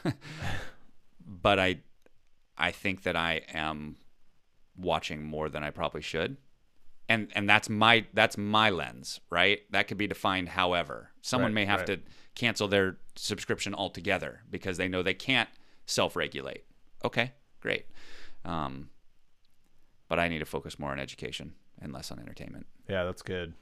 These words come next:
Speaker 2: That's a lesson probably for all of us to, to take in.
Speaker 1: How about
Speaker 2: Um,
Speaker 1: you?
Speaker 2: I think we're all there. Yeah, I, I'm firm on that. I keep playing the entrepreneurial game of cause and effect with, uh, what I'm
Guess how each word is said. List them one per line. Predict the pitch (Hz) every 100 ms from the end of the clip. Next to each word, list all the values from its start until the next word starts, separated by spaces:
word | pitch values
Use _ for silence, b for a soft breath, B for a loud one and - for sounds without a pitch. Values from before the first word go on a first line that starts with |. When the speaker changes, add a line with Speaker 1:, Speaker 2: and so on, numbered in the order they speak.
| - -
Speaker 2:
That's | 95
a | 98
lesson | 95 - 92
probably | 98 87 87
for | - 85
all | 87
of | 82
us | 78 - -
to, | 85 76 - b b b b b b b b -
to | 95
take | 110 92
in. | 90 82 82 B B 95
Speaker 1:
How |
about | 101 95
Speaker 2:
Um, |
Speaker 1:
you? | 98 95
Speaker 2:
I | 95 - -
think | 101 -
we're | 82
all | 87 87
there. | 80 - B B B
Yeah, | 156 160
I, | 127 165 196 180 -
I'm | 135 160 160 151 123
firm | - 139 139 131 120 113
on | 110 110 113 107
that. | 104 101 104 104
I | 104
keep | - - 127 131 - _ _ -
playing | - 117 110 110 107 101
the | 95
entrepreneurial | 101 107 - 117 110 104
game | 98 98 101 98
of | 98 92 92 90 87 - b b b b - - - - -
cause | 131 117 117
and | 101
effect | - 107 110 -
with, | 101 95 92 - - - -
uh, | 95 92
what | 90 98
I'm | 95 92 90